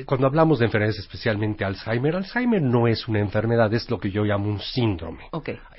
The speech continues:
Speaker 1: Tiene muchas formas y causas diferentes. Hay unas que son genéticamente más puras,
Speaker 2: Ujú.
Speaker 1: heredables,
Speaker 2: Ok.
Speaker 1: y generalmente en gente más joven, y ahí, este, realmente la prevención es muy difícil.
Speaker 2: Ujú.
Speaker 1: La mayor parte no es esa, sino son los casos esporádicos que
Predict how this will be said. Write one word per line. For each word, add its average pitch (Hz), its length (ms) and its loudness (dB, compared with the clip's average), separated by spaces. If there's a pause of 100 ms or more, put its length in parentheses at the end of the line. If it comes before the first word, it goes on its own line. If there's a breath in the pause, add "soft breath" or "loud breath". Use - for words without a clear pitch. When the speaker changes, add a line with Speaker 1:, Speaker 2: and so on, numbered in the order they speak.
Speaker 1:
Tiene 160 280 -2
muchas 175 520 -4
formas 123 460 -2
y 113 80 -2
causas 101 440 -4
diferentes. 98 520 -8
Hay 180 120 -2
unas 170 220 2
que 123 100 -12
son 139 180 0
genéticamente 104 840 -4
más 101 260 -2
puras, 95 500 -8
Speaker 2:
Ujú. 147 300 -2
Speaker 1:
heredables, 110 760 2
Speaker 2:
Ok. 151 160 -10
Speaker 1:
y 131 260 -4
generalmente 185 540 2
en 143 80 0
gente 143 240 0
más 131 200 2
joven, 156 320 2 (380 loud breath)
y 139 80 -2
ahí, 185 220 0
este, 151 420 0 (160)
realmente 190 480 -2
la 147 160 0
prevención 113 500 -4
es 113 160 -4
muy 117 260 2
difícil. 123 600 -6
Speaker 2:
Ujú. 139 340 -10 (480 loud breath)
Speaker 1:
La 156 120 0
mayor 190 320 2
parte 139 320 2
no 120 200 4
es 113 220 0
esa, - 320 -10
sino 151 380 -10
son 185 200 -8
los 165 200 -6
casos 127 340 -2
esporádicos 107 720 -4
que 117 220 -6